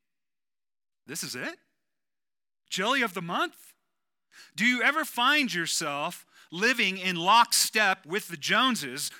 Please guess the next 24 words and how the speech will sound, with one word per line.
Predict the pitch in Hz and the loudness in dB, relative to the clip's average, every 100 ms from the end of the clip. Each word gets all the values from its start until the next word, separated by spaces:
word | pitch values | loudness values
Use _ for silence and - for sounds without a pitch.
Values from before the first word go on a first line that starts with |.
| - - | -20 -16
wondering | 156 233 277 240 202 185 | -4 0 2 2 0 -2
when | 196 180 | -4 -2
your | 190 285 294 | 2 4 4
ship | - 226 220 | 2 0 -2
will | 202 | -6
come | 190 208 202 | -4 -4 -2
in, | 226 254 208 196 - _ _ _ _ _ | 0 0 0 -2 -8 _ _ _ _ _
and | 196 | 0
then | 220 240 | 2 2
in | 208 | 0
frustration, | - 208 196 - 226 294 269 - 165 190 - - - | 0 0 0 2 4 4 2 0 -2 -6 -14 -12 -6
turn | - 269 285 277 | 4 6 8 6
with | 220 240 - | 2 0 0
the | 180 | -4
side | 196 - 240 269 294 226 | -2 0 4 8 8 6
eye | 170 160 185 | 4 4 2
from | 180 196 190 | 0 -4 -2
them | 208 262 269 247 - _ _ _ _ | 2 6 4 4 -6 _ _ _ _
to | 185 | -6
God? | 165 170 139 - _ _ _ _ _ _ _ _ _ _ _ _ | 0 0 0 -6 _ _ _ _ _ _ _ _ _ _ _ _
Like, | 190 | -6
what | 226 247 | -2 0
gives, | 233 294 196 | 4 2 2
God? | 165 151 233 | 0 0 -2